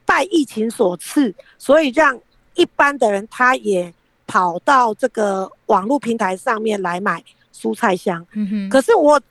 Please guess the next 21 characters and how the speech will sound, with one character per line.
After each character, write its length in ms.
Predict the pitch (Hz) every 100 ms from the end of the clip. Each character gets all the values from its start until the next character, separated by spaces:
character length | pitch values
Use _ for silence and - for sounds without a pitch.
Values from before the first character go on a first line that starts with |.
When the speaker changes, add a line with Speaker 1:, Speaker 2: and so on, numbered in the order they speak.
| _
Speaker 1:
也 180 | 247 220
是 180 | - 392
因 120 | 403
为 120 | 392
昨 260 | - 269 294
天 240 | 320 320
看 200 | - 311
到 180 | 285 277
那 120 | 277 269
个 300 | 226 202 196 _ _
新 380 | - - 330 320
闻 200 | 220 233
播 280 | - 269 277
出 280 | - 269 262
来， 260 | 185 180 - _ _ -
我 160 | 202
才 400 | - 196 202 233 - _ _
发 200 | 285 277
现 220 | 269 285
说， 200 | 277 262
啊， 260 | 247 208